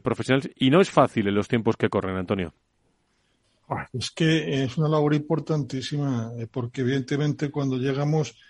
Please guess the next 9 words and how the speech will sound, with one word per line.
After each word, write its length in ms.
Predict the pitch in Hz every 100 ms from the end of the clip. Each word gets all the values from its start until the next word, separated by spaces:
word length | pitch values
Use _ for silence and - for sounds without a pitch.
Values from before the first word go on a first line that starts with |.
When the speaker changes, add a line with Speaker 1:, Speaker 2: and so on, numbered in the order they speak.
| - _ -
Speaker 2:
eh, 240 | 160 143
al 220 | 135 147 143
gobierno 540 | 147 151 175 143 135
y 100 | 127
algunos 380 | 120 131 151 120
ponen 340 | - 160 151
a, 240 | 131 123 127
al 200 | 127 131
médico 680 | 147 147 147 156 151 147